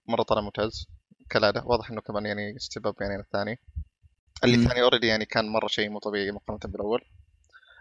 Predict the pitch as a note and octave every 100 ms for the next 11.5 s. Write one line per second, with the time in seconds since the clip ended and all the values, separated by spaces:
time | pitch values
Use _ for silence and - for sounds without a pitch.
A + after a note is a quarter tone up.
0 | _ _ - - A2+ A2+ A2+ A#2 A#2 A#2
1 | A#2 A#2 A#2 A2+ - - C#3 A2 A2+ A2+
2 | A2+ G#2 G2+ - G#2+ G#2 G#2 G2+ - G#2
3 | A#2+ - _ - C3 B2+ B2 A#2 G#2+ G#2+
4 | - A2+ G#2+ A2 G#2 A2+ G#2 A2 B2+ C#3
5 | B2+ C3 A2+ A2+ A#2 A2+ A#2 A#2 - -
6 | - _ - A#2 A2 A2 - C3 A#2+ -
7 | A#2+ G#2+ G#2+ A2+ - G#2+ A2 D#3 D5 F#5+
8 | - - - - _ _ _ _ _ _
9 | - - - - - - C#3+ C3+ C3 C3
10 | B2+ - - - D3+ A#2 A#2 A2 G#2+ A2+
11 | A2+ A2+ B2 A#2